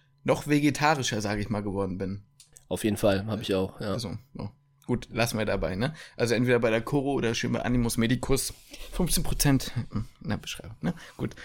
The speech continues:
Speaker 1: fangen wir an. Ich würde sagen, wir sabbeln nicht lange um den Brei, oder was willst du noch?
Speaker 2: Ja, ich wollte eigentlich, äh, du kannst ja schon mal dein Handy rausholen, ich hol
Speaker 1: Mhm.
Speaker 2: mein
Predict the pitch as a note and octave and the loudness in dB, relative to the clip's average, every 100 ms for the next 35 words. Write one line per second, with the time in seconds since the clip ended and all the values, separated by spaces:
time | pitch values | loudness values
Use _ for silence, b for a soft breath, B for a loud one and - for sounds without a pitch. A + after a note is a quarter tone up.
0 | B - C#3 C3+ A#2 A2+ G#2 - _ - | B -2 2 4 4 2 0 -8 _ -8
1 | - B2+ B2 A#2 A#2+ A#2+ A2+ A#2 A#2 C3 | 0 2 2 4 4 4 2 2 2 4
2 | B2 B2 - A#2+ A#2+ A#2+ A#2 A2+ A2+ A2+ | 2 0 -2 2 4 4 4 4 4 4
3 | A#2 A#2 A2 A2 - G#2+ G2+ - _ - | 4 2 2 0 2 2 0 -8 _ 6
4 | D#3 C#3+ C3+ C#3+ B2+ D3+ E3 D3 D3 D3+ | 8 8 8 8 10 8 8 8 8 8
5 | D3+ - C3 C3+ C#3 - C3+ A#2+ A#2+ C3+ | 6 2 0 0 2 2 4 4 4 4
6 | C3 B2 C3+ D3 B2 B2 B2 A#2 A#2+ | 4 6 6 4 4 4 4 6 4